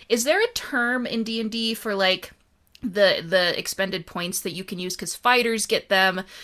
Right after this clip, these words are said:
monks get them. Is there an overarching term for what that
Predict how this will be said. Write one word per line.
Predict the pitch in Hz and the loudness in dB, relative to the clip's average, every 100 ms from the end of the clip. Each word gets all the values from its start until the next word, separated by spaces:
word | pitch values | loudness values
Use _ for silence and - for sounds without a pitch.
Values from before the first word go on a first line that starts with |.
| - | -12
monks | 196 196 214 208 - | -4 0 2 0 -2
get | - 160 170 | -2 -2 2
them. | 185 175 175 180 - - | 4 4 2 -4 -14 -6
Is | 214 | -2
there | - 381 | 2 2
an | |
overarching | - 247 254 240 240 196 | 4 2 4 2 2 -4
term | - 180 170 185 | -4 -2 -2 -2
for | 180 190 | -6 -8
what | 175 180 - _ _ - 170 | -2 -2 -2 _ _ -20 -4
that | 180 180 175 - - - | 4 6 4 2 -2 -6